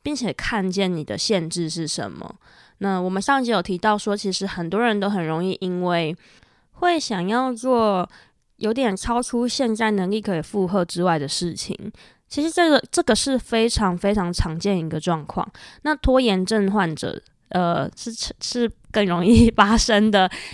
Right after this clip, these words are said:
因为他们感觉什么都没做，但是其实很多拖延症患者是接了太多事情了，然后或者是说他，呃，目前的状态，只要做这个，这件任务，这个事情，就会直接超过他的负荷，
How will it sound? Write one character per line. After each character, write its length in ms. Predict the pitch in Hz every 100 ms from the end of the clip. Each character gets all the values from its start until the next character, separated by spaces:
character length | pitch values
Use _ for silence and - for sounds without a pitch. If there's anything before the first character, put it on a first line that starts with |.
| -
因 80 |
为 80 | 330
他 100 | 359
们 100 | 339
感 140 | 269 185
觉 80 |
什 120 | 185 190
么 80 |
都 100 | 185
没 180 | 220 196
做， 300 | - - 170 -
但 180 | 254 262
是 120 | 277
其 240 | 262 196
实 320 | 202 190 185 185
很 300 | - 196 165
多 160 | 208
拖 80 | 240
延 120 | 220
症 140 | 190 190
患 180 | 190 165
者 160 | - -
是 180 | - 208
接 300 | 180 180 180
了 100 | 156
太 180 | 175 139
多 160 | 139
事 180 | 151 160
情 200 | - - -
了， 100 | - - - - - _
然 140 | -
后 140 | 185 269
或 140 | 302
者 80 | 196
是 160 | 180 220
说 380 | 214 202 202 - _ _ -
他， 360 | 254 262 262 262
呃， 340 | - 190 180 180 - _ _
目 160 | 302 240
前 180 | 208
的 120 | 185 180
状 280 | 233 190
态， 320 | 175 - 165 -
只 160 | -
要 160 | 185 196
做 320 | 214 254 185
这 140 | - 202
个， 200 | 139 139 -
这 100 | 220
件 200 | 196 196
任 240 | 202 180
务， 160 | 175 -
这 120 | -
个 120 | 208
事 180 | 190 202
情， 300 | - - - - - -
就 100 | 240
会 100 | 254
直 120 | 202
接 140 | 170 185
超 240 | - 180
过 180 | 175 175
他 240 | 170 160
的 220 | 151 - -
负 280 | - 202
荷， 320 | 156 - 180